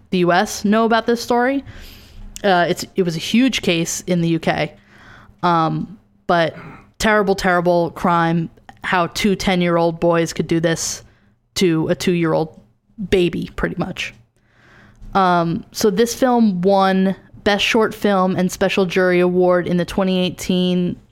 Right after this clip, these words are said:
uh, Young, the twenty eighteen Young Director Award at a fringe event that takes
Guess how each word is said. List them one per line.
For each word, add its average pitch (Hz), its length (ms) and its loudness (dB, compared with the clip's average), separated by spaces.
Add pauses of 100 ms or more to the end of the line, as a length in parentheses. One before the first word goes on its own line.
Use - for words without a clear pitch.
(160)
uh, 170 340 0
Young, 190 560 0 (420)
the 196 100 0
twenty 226 240 0
eighteen 208 260 0
Young 190 220 2
Director 190 460 0
Award 175 500 0 (500)
at 175 200 0
a 170 360 2
fringe 208 340 0
event 190 260 0
that 170 140 0
takes - 360 -4